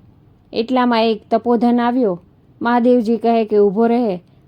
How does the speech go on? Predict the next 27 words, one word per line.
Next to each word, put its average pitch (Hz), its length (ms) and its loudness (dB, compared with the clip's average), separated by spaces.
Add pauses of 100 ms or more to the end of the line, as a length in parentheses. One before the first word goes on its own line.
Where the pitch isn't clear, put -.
(100)
હાર્યાને 254 520 2
હાર્યું 220 460 0
અને 208 180 0
જીત્યાને 214 600 -2
જીત્યું 214 440 -2
કહેજે. 180 420 -6 (720)
પહેલા 262 320 4
પષ્ટે 220 420 -2
પાસા 208 400 -2
નાખ્યા, 214 480 -4 (340)
કોણ 320 280 2
હાર્યું 311 440 2
ને 226 140 0
કોણ 269 340 2
જીત્યું?" 190 520 -4 (580)
તપોધન 247 480 0
કહે 262 280 0
કે 226 140 -2
"ભગવાન 233 480 0
જીત્યા 269 380 0
અને 208 160 -2
માતાજી 254 580 0
હાર્યા." 208 400 0 (1400)
બીજી 277 280 4
પષ્ટે 294 380 0
પાસા 247 400 -2
નાખ્યા 196 500 -4